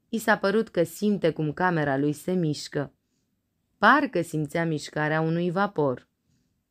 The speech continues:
Când s-a dus la fereastră să respire aerul proaspăt, a simțit mirosul specific al unui port. Cu urechea interioară a auzit țipătul unui pescăruș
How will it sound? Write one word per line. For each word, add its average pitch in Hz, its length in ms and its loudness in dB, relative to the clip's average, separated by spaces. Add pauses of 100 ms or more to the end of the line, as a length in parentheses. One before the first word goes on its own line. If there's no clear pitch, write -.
(160)
Când 160 200 -2
s-a 147 180 0
dus 160 160 -2
la 170 160 2
fereastră 160 540 -2
să 151 180 -4
respire 160 520 -2
aerul 147 460 0
proaspăt, 180 680 -4 (520)
a 190 100 -8
simțit 208 520 0
mirosul 160 580 0
specific 156 680 -4
al 143 160 0
unui 160 260 0
port. - 580 -2 (880)
Cu - 120 -2
urechea 170 540 4
interioară 156 960 0 (380)
a 180 140 0
auzit 165 440 -2
țipătul 165 460 0
unui 151 260 0
pescăruș 151 840 -4